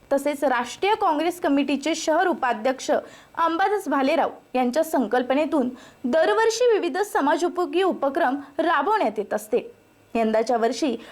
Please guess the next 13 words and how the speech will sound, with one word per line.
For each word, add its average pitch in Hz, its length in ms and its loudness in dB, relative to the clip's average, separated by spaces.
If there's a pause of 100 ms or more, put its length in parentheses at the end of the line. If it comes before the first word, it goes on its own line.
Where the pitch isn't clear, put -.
(160)
अधिक 302 340 2
मास 440 260 0
असल्याने 330 420 0 (340)
त्यांनी 262 340 2
स्वखर्चातून 277 840 0 (380)
गोरगरीब 370 560 2
महिलांना 320 480 2 (600)
साड्या 269 360 2 (380)
व 339 60 0
वाणाच्या 370 580 0
साहित्याचे 330 600 0
वाटप 240 360 0 (100)
केले. 226 200 0